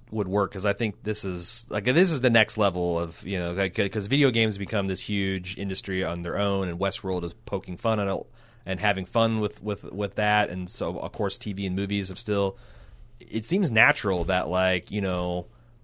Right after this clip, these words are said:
maybe you'd have a movie series like Star Wars, you know, Star Wars provides Luke and Leia and they,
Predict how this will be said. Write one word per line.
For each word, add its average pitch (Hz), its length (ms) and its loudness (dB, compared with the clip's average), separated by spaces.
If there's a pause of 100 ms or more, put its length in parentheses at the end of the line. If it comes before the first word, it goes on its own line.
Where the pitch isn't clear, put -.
(160)
maybe 113 340 2
you'd 120 140 4
have 113 180 6
a 107 60 4
movie 110 380 2
series 85 640 -4
like 95 120 2
Star 147 320 6
Wars, 87 320 0
you 92 60 -2
know, 92 180 -2
Star 107 220 2
Wars 104 240 2
provides 95 540 0
Luke 98 260 -2
and 90 140 -4
Leia 95 280 0
and 87 140 -4
they, 85 300 -2